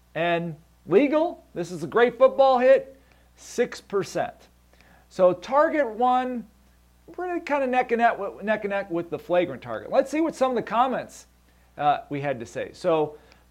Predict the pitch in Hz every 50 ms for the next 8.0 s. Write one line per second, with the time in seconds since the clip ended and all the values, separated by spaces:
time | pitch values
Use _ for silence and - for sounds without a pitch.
0 | _ _ - 254 311 - - 247 156 - 262 254 185 117 92 - - _ _ _
1 | _ _ 151 196 240 294 302 208 - 214 269 277 277 277 277 269 247 - - -
2 | _ _ _ _ _ _ - 165 165 180 196 202 202 - 226 202 180 196 196 170
3 | 151 151 156 156 156 165 170 - 180 185 208 220 - 247 240 214 214 220 185 196
4 | 202 196 185 - 175 175 165 175 190 - - _ _ _ _ _ - 151 196 247
5 | 269 254 190 208 202 202 208 220 208 165 180 185 170 - 233 220 - - 240 240
6 | 269 269 240 147 104 - - _ _ _ _ _ _ _ _ _ _ _ _ _
7 | _ _ - 143 160 170 180 190 208 214 202 - - 202 220 277 294 - -